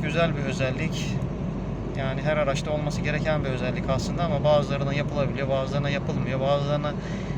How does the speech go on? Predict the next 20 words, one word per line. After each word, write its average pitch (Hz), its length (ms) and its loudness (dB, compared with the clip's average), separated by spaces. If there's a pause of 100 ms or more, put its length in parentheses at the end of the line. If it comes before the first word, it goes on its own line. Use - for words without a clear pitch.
(160)
yapılması 147 520 -2 (840)
mümkün 151 280 0
olsa 151 340 2
da 143 80 4
maliyeti 147 500 2
yüksek. 143 520 -2 (240)
Ama 151 100 0
bu 143 220 -2
Peugeot 143 320 0
araçlarına 135 560 0
biraz 139 240 0
daha 143 140 2
ekonomik. 143 560 -2 (720)
Yani 147 300 2
böyle 165 200 4
aracı 156 380 2
olan 143 200 2 (840)
herkesin 156 520 -2
yaptırması 147 600 -2
lazım. 139 380 0